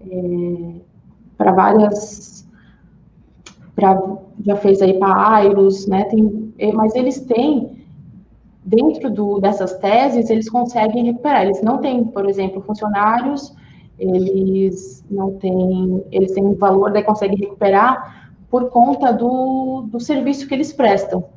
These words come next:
né? Então, tem uma tese específica pra quem, é, fornece software que consegue recuperar um determinado valor. Mas sempre fazendo essa análise, a gente consegue saber que tipo de tributo que essa empresa consegue recuperar.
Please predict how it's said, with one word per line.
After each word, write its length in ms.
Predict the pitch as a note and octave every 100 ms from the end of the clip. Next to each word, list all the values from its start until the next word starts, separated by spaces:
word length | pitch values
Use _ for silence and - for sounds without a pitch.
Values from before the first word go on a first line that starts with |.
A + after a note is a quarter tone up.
| - - - F#3+
né? 80 |
Então, 220 | G3 F#3+ F#3+
tem 120 | G3
uma 160 | G#3+
tese 380 | G#3 G#3+ A3 A#3
específica 960 | - A3+ - A#3+ C#4 - - D#4 D#4 D#4 - - -
pra 140 | G3 G3
quem, 400 | G#3 A3+ C4+ B3+ - - -
é, 460 | G3 F#3+ F#3 F#3+ -
fornece 520 | - G3+ G3+ G#3+ -
software 680 | - G3+ - - C#4 C#4+ - - -
que 100 | C4
consegue 560 | C4+ C4 - A#3 A#3 B3+
recuperar 600 | B3 B3+ B3+ A3+ A3 A#3
um 120 | A#3
determinado 560 | A#3+ A#3+ A3+ A3 G#3+ G#3+
valor. 520 | C4 B3+ F3 - - - - - -
Mas 200 | F#3 F#3
sempre 300 | G3+ G3+ A3+
fazendo 360 | B3 A#3 A#3 A#3
essa 160 | B3
análise, 340 | B3 A#3+ A#3 B3
a 40 |
gente 220 | B3 A#3+
consegue 500 | - B3 - A3+ A#3
saber 420 | A#3 A3+ A3+ B3+ -
que 140 | -
tipo 260 | - D4+ C#4+
de 80 |
tributo 460 | - C4+ A3+ C4+ C#4
que 80 | C#4
essa 160 | C4
empresa 340 | C4+ B3 B3 B3+
consegue 500 | C4 B3 - A3+ B3+
recuperar. 680 | C4+ - D4+ A#3 D#3 -